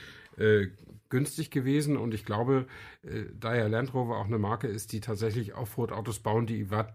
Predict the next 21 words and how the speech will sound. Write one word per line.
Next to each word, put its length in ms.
die, 260
die 160
wirklich 300
auch 140
Offroad 360
eingesetzt 540
werden, 320
äh, 360
ist 160
das, 140
glaube 220
ich, 80
eine, 120
eine 220
Sache, 240
die, 300
die 120
sich 200
auch 100
verkaufen 500
wird. 240